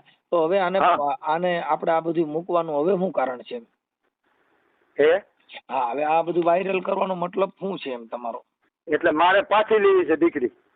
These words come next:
Speaker 1: પાછી લેવી છે?
Speaker 2: હા, અને આઠ તારીખે મુલાકાત કરાવી. આ પણ સાંભળજો,
Speaker 1: હા.
Speaker 2: અ, મનસુખભાઈ,
Speaker 1: હા.
Speaker 2: કે મેં છોકરીને હાથ કર્યો ફરફરતી ફરતી, "બાપા, મારી વાત સાંભળો, હું તો ભોળો માણસ, મારો દાદો ભોળા. બાપા, મારી વાત સાંભળો." હું સિરાઈ પડ્યો,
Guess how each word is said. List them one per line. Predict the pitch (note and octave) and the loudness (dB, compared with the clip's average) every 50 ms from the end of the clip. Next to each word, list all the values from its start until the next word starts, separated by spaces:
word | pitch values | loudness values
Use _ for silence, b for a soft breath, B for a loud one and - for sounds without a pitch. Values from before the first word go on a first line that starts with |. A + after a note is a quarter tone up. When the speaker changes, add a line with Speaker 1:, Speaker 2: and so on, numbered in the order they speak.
| _ _ _ _ _ _ _ _ _ _ _ _ _ _ _ _ - | _ _ _ _ _ _ _ _ _ _ _ _ _ _ _ _ -4
Speaker 1:
પાછી | - D#3 D#3+ - - F3+ | -2 -2 -2 -2 -4 -8
લેવી | D#3+ D3+ E3 F3+ F#3 F#3 D#3 | -4 -2 -2 -2 -2 -2 -6
છે? | - - A2+ - _ _ _ _ _ _ _ _ _ _ _ _ - C#3 | -8 -10 -16 -16 _ _ _ _ _ _ _ _ _ _ _ _ -4 0
Speaker 2:
હા, | C3+ D3+ F3 F3+ D#3+ D#3 | 4 4 6 6 6 4
અને | E3 F3 E3+ | 4 2 2
આઠ | D#3+ E3 F#3+ G#3+ A3 - | 4 4 4 4 4 2
તારીખે | - G#3+ G#3+ A3 A3 - G3 G#3+ | 2 2 4 4 4 4 4 2
મુલાકાત | G#3 G3+ A3+ A#3 A3 G#3+ G#3+ G3+ F3+ | 4 4 4 4 4 4 2 0 -2
કરાવી. | - - G3+ G3 G3 G3 F#3+ | 0 2 2 4 6 4 4
આ | F3+ F3+ G3+ | 4 2 0
પણ | - F#3+ F3+ D3+ | 2 0 0 0
સાંભળજો, | F3+ G3+ G#3 A3 G3+ D#3+ D3+ C3+ - _ _ _ _ _ _ - C#3 | 0 0 2 2 0 0 0 -2 -4 _ _ _ _ _ _ -2 2
Speaker 1:
હા. | D3 C#3+ | 2 4
Speaker 2:
અ, | C#3+ | 4
મનસુખભાઈ, | C#3 D#3+ G#3 G#3+ - A3+ - C#3 D#3+ C3+ A2 _ _ _ b b b | 4 2 2 2 2 0 2 2 -2 -2 -2 _ _ _ b b b
Speaker 1:
હા. | C#3 C#3 | -4 0
Speaker 2:
કે | D3 D#3+ | 2 2
મેં | D#3 E3+ F#3+ G3 | 4 4 2 2
છોકરીને | E3 G3 G#3+ - G3+ G3+ G3+ G3 | 4 4 2 2 0 0 2 4
હાથ | F3+ F3 G3 - | 4 4 4 2
કર્યો | - G#3 A3 A3+ A#3 G3+ | 2 2 4 4 4 4
ફરફરતી | - F3 F#3 E3+ G3+ G3 E3 - | 2 0 0 2 0 0 2 0
ફરતી, | F#3 D#3 F#3 F3+ E3 F3+ F3 | 2 2 2 2 4 2 2
"બાપા, | D3+ E3 G3 G3+ - G3+ G3+ | 2 2 0 2 4 2 2
મારી | F#3+ F3+ F#3 F#3 F#3 E3+ | 2 2 2 2 4 4
વાત | F#3+ G#3 G#3+ G#3+ | 4 4 4 2
સાંભળો, | G3+ F3 E3+ E3+ E3 D3 E3 F3 E3+ b b b b | 0 0 2 0 2 4 2 2 2 b b b b
હું | D#3+ F3 | -2 2
તો | F3 G#3+ | 2 2
ભોળો | F#3+ D3+ G3 G#3+ A3+ | 2 4 2 4 4
માણસ, | G#3 G3 F#3+ F3+ F3+ F3 | 4 4 4 2 2 2
મારો | E3 D#3+ E3+ D3+ | 2 2 2 2
દાદો | D#3+ F3 F3+ E3 E3+ D#3+ | 2 0 2 2 2 2
ભોળા. | B2+ C#3+ E3 E3+ D#3+ C#3 A2+ _ B B B B B B | 2 2 2 4 2 0 -2 _ B B B B B B
બાપા, | - D#3+ F3 F3+ G#3+ G3+ | 0 2 2 4 4 2
મારી | G3 G3 F#3+ G3 G3 | 4 4 4 6 6
વાત | F#3+ F#3+ G3+ G#3 | 6 4 4 2
સાંભળો." | G#3 F3+ E3 F3 - - F3+ F3+ | 0 0 0 0 2 2 0 0
હું | F#3 | 2
સિરાઈ | - G3 A3 A3+ G#3+ F#3+ | 0 2 4 4 4 4
પડ્યો, | E3 D#3+ E3+ D#3+ D#3+ D3+ C#3+ | 2 0 2 2 2 2 2